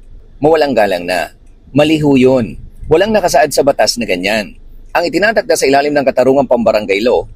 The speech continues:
kapag may nagsampa ng reklamo, tukuyin kung may jurisdiction ang barangay na dinggin ang reklamo at pagharapin ang magkaalitang partido. Sa paunang yugtong ito, hindi dapat na agad hinahanapan ang complainant ng kung ano-anong mga ebidensya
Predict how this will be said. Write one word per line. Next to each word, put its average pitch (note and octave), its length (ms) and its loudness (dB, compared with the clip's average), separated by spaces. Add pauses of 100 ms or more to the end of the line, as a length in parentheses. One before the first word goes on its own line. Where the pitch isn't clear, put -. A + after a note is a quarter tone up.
(100)
kapag - 160 -4
may D#3 160 0
nagsampa C#3 400 0
ng F3+ 160 -6
reklamo, B2 560 -2 (160)
tukuyin E3+ 480 0
kung D3 160 -2
may C3+ 80 2
jurisdiction C3 880 -2
ang C3+ 160 2
barangay B2 480 0
na C3+ 80 2
dinggin D#3 320 -2
ang D#3 80 0
reklamo A#2+ 560 -2 (160)
at B2+ 80 0
pagharapin D3 560 0
ang C#3+ 80 0
magkaalitang B2+ 560 0
partido. A#2 560 0 (320)
Sa - 160 -2
paunang F#3+ 320 0
yugtong D#3+ 320 0
ito, A2 400 0 (160)
hindi F3 160 0
dapat F3 240 0
na E3 160 2
agad C#3+ 160 2
hinahanapan C#3 720 0
ang C3+ 80 -2
complainant B2+ 560 -2
ng D#3+ 160 -2
kung F#3 240 -2
ano-anong D#3+ 400 0
mga C#3+ 80 2
ebidensya A#2+ 640 -2